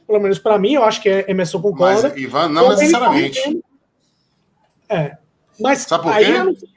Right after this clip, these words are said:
Speaker 1: Ah.
Speaker 2: Pode entrar Michael Douglas no time.
Speaker 1: Sim, mas aí, aí você, mas aí o Bahia perde, é, a, eu, eu discordo completamente de você escalar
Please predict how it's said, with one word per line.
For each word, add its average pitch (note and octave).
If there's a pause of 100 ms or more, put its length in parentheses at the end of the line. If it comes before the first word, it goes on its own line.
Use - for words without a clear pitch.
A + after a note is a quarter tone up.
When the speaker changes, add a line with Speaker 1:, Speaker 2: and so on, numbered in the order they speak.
(240)
Speaker 1:
Ah. F3 (320)
Speaker 2:
Pode F3+
entrar E3+
Michael G3+
Douglas D#3
no B2
time. C3 (840)
Speaker 1:
Sim, B3+
mas F#3
aí, A3+
aí G#3
você, F#4+ (560)
mas F3+
aí A3
o C#4
Bahia B3
perde, C4+
é, F#3
a, F3+
eu, D#4+
eu D#4
discordo C4
completamente C4
de B3+
você C4
escalar G#3